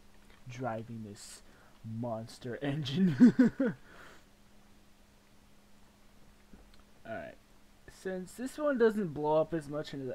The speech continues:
and I have a lot more control with it, I believe that I'll, I'll, I'll bring it into this area.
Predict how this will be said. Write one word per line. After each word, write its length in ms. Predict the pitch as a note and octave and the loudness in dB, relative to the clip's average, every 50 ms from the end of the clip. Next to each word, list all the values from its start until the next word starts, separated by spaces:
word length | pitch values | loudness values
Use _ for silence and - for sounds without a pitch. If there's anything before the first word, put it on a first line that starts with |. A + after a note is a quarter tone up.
| - | -10
and 300 | C#3+ D3+ C#3+ C#3 C#3 C#3 C#3 | -10 -12 -12 -10 -10 -8 -6
I 120 | C3+ C#3+ | -6 -6
have 180 | D3+ D3+ C#3+ C3 C3 C3 A#2 A2+ - - - | -4 -4 -6 -6 -8 -12 -18 -20 -16 -8 -4
a 60 | D3 | -2
lot 280 | C#3 B2+ B2 A#2+ A#2 - | 0 0 0 0 -2 -2
more 160 | C#3+ C3+ B2+ | -4 -6 -6
control 480 | - - B2+ - - - B2+ A#2+ A#2 A#2+ | -8 -10 -10 -10 -6 -4 -4 -2 -2 -2
with 120 | B2+ B2+ | -2 0
it, 200 | C3 C3+ C3+ - - - - - - - - - | 0 0 0 -2 -6 -18 -20 -20 -20 -20 -16 -10
I 140 | - C3+ C#3+ | -6 -4 -4
believe 400 | C#3 C#3+ D3+ C#3+ C#3+ C3+ C3 B2 | -4 -4 -4 -2 -2 -2 -2 -2
that 100 | A#2 A2 | -2 -4
I'll, 300 | G#2 G2+ G2+ G2+ G2 - - | -4 -4 -4 -6 -8 -8 -6
I'll, 160 | A#2+ B2+ B2+ B2+ | -4 -4 -2 -2
I'll 180 | C#3 D3+ D3 | -2 -2 -2
bring 260 | C3+ C3+ C3+ B2 B2 | -2 -4 -4 -6 -6
it 120 | B2 A2 - | -8 -10 -12
into 260 | A#2+ A#2+ A#2 - A#2+ | -12 -14 -12 -12 -12
this 280 | A2+ A#2 A2+ - - - | -10 -10 -10 -12 -12 -12
area. 380 | A#2+ A#2+ A#2 A2+ B2+ C3 B2+ | -10 -10 -8 -8 -10 -12 -12